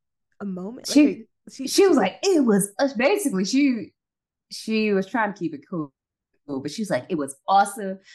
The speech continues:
Speaker 2: I ain't have to think." She was, like, hyped up. She's like, "I could punch through a wall. Uh, uh, uh." It's
Speaker 1: Yeah.
Speaker 2: like forty energy drinks, bro. I ain't have to think about nothing. I was just in a passenger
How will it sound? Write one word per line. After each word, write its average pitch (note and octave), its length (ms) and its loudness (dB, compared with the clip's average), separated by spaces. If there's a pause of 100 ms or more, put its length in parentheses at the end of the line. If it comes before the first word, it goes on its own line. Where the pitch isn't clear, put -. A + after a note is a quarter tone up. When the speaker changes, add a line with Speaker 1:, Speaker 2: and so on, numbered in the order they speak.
(140)
Speaker 2:
I A#3+ 120 0
ain't G#3+ 200 2
have D#3+ 100 -4 (120)
to C#3 60 -20 (120)
think." A3 180 -6
She F#4 160 0
was, F4+ 160 2
like, F#3 320 0 (160)
hyped G3 300 -8
up. F#3 140 -8
She's G#3+ 200 -18
like, F#3 160 -6
"I C#4+ 80 -6
could D3+ 240 -12
punch C4+ 320 -2
through C4+ 140 -8
a G#3 80 -6
wall. C4+ 360 -2 (220)
Uh, D#4 160 6 (140)
uh, E4 60 -4 (200)
uh." D#4 140 -2
It's C4+ 100 0
Speaker 1:
Yeah. B3+ 280 2
Speaker 2:
like - 80 -4
forty C#4 360 0
energy C#4 380 -2
drinks, C4 320 -18
bro. C#4 400 0 (420)
I C4 140 -2
ain't B3+ 100 -2
have G3 160 -6
to D#3 140 -20
think B3 180 -4
about A#3+ 400 -6
nothing. A#3+ 260 -10
I G#3+ 120 -4
was G3 100 -6
just D3+ 180 -14
in C3+ 120 -10
a - 120 -20
passenger G#3 520 -2